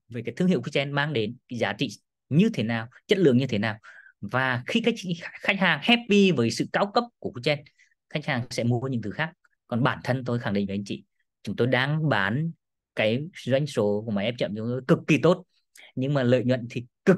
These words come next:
kỳ thấp, và có những lúc là không có lợi nhuận. <laughs>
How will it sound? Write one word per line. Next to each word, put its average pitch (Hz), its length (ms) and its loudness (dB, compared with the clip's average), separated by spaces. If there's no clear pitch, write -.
kỳ 160 100 6
thấp, 190 260 2
và 123 80 -2
có 107 120 0
những 110 160 -4
lúc 156 160 -4
là 117 100 -6
không - 220 -4
có 104 100 2
lợi 101 120 2
nhuận. 92 160 -6
<laughs> - 240 4